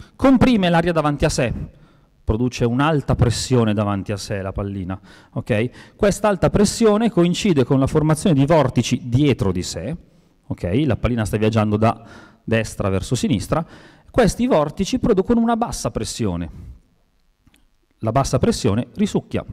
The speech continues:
e quindi questa bassa pressione tende a risucchiare indietro la pallina, la pallina rallenta.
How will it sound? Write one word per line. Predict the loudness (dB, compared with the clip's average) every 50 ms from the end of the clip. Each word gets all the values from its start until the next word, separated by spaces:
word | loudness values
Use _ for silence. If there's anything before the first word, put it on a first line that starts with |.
| -16 -18 -20 -20 -20 _ -10
e | -8
quindi | -4 -2 -2 0 0
questa | 0 0 0 0 0
bassa | 0 0 0 0 0
pressione | 0 0 0 0 0 2 2 2 0 -2 -6 -10 -20 -8 _
tende | 0 0 2 2 2
a | 0
risucchiare | 0 0 -4 -6 -4 0 0 0 2
indietro | 2 0 0 0 0
la | 0
pallina, | 0 0 0 0 0 0 0
la | 0 -2
pallina | -2 -4 -4 -4 -4 -6 -6 -10 -12
rallenta. | -8 -6 -4 -4 -4 -4 -6 -8 -8 -8 -10 -10 -10 -12 -18